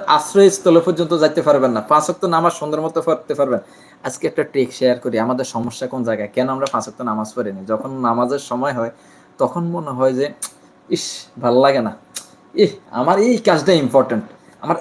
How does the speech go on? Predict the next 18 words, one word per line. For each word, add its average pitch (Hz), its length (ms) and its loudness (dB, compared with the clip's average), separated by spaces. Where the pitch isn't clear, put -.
এইটা 262 300 4
ইম্পর্টেন্ট, 185 560 2
এইটা 302 220 8
গুরুত্বপূর্ণ, 202 680 2
আজকে, 170 380 0
আচ্ছা 156 240 2
রাখ, 147 240 2
একটু 165 260 0
পরে 185 200 4
নামাজ 147 320 4
পড়তেছি, 147 340 -2
আগে 139 180 0
কাজটা 131 360 0
সারতেছি, 113 440 -8
কাজটা 143 300 4
সারতেছি, 143 480 -2
কাজটা 139 300 0
সারতেছি, 147 720 -6